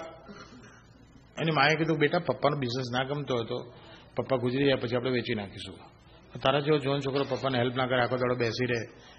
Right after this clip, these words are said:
એ ના સારું લાગે. બેટા, તું એકવાર તો પપ્પાને બિઝનેસમાં જા, કે પછી તને ના ગમે તો ના જતો." મેં કીધું કે, "ઓકે, ચાલ, કાલ ડેડીને કહેજે, કાલ હું જઈશ." મેં કીધું, "છોકરાએ હા પાડી છે, કાલે આવવાનો છે." તો બાપો ખુશ થઈ ગયો કે, "હો, કાલે મારો son આવે છે, plant manager, plant operator, બધાને કીધું કે everybody should be alert,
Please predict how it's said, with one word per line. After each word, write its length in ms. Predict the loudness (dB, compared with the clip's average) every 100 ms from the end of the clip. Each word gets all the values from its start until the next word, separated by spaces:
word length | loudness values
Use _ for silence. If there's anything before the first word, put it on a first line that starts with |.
| -8
એ 40 | 0
ના 160 | 2
સારું 280 | 2 0 0
લાગે. 240 | 0 -2
બેટા, 160 | -2 -4
તું 180 | -4 -4
એકવાર 260 | -2 -4
તો 100 | -6
પપ્પાને 440 | -6 -8 -6 -4 -6 -10 -20 -20 -20 -20 -20 -6
બિઝનેસમાં 460 | -4 -2 -4 -4 -4
જા, 100 | -4
કે 220 | -6 -8
પછી 240 | -6 -4
તને 180 | -2 0
ના 120 | 0
ગમે 240 | 2 0 2
તો 60 |
ના 60 | 0
જતો." 260 | 0 -4 -10
મેં 1300 | -14 -20 -20 -20 -20 -20 _ -20 -20 -20 -18 -4
કીધું 220 | 0 0
કે, 100 | 2 4
"ઓકે, 300 | 4 4 2
ચાલ, 180 | 2 0
કાલ 200 | 0 0
ડેડીને 300 | 0 0 0
કહેજે, 180 | 0
કાલ 180 | 2 0
હું 120 | -2
જઈશ." 460 | -4 -6 -8 -16 -20 -20 -20 -20 -20 -6
મેં 100 | -2
કીધું, 160 | 2 2 0 -6
"છોકરાએ 260 | -4 0 0
હા 100 | 0
પાડી 200 | 0 -2
છે, 100 | -4
કાલે 180 | -2 -2
આવવાનો 300 | -2 -6 -8
છે." 100 | -8
તો 80 |
બાપો 220 | -4 -4 -2
ખુશ 160 | -2 -2
થઈ 80 | -4
ગયો 160 | -4 -8 -12 -20 -20 -20 -20 -20 -20 -20 0
કે, 60 | 4
"હો, 180 | 6
કાલે 200 | 6 4
મારો 160 | 6 4
son 240 | 4 4
આવે 160 | 4 4
છે, 300 | 4 0 2
plant 300 | 2 2 4
manager, 360 | 2 2 2 0
plant 260 | 2 0 2
operator, 360 | 0 0 2
બધાને 280 | 0 0 0
કીધું 200 | 0 -2
કે 120 | 0
everybody 340 | 0 0 0 -2
should 260 | -2 0
be 140 | 4 4
alert, 200 | 4 0